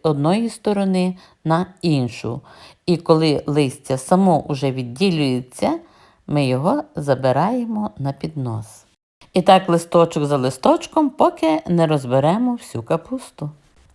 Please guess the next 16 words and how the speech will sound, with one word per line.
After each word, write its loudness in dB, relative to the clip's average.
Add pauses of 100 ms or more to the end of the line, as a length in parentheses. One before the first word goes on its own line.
(100)
Листя, 4
яке 6
розібрали, 4 (340)
буде 2
остигати 4
на 0
підносі, -2
а 0
ми 0
за -2
той -4
час -2
зробимо 0
начинку -4
для -4
голубців. -10